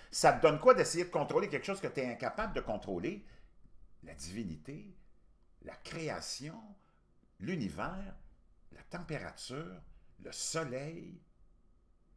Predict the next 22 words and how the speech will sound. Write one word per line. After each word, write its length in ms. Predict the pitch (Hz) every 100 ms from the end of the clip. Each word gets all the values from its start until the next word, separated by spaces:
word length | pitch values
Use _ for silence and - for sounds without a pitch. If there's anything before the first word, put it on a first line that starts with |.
| -
puis 100 | -
tout 160 | - 151
le 60 | 113
reste. 640 | 82 113 107 - - - - - - - - - - - - - - - - - - - - - - _ _ - - - -
C'est 160 | -
de 40 | -
la 80 | 92
science-fiction, 720 | 180 156 - 87 - - - - - - - - - - - - - - - - - -
comme 380 | 135 160 147 - - - - - - - - -
Steven 360 | - 92 95 82
Spielberg 440 | - 78 80 127
avec 140 | 87 -
son 140 | 76
film 320 | 73 80 123 - - - - - - - - -
E 80 | 87
T 280 | - 76 - - - -
ou 120 | 110
Jaws, 540 | 85 78 - - - - -
c'est 180 | - 113
de 60 | 127
la 60 |
fiction. 500 | 127 147 - 196 185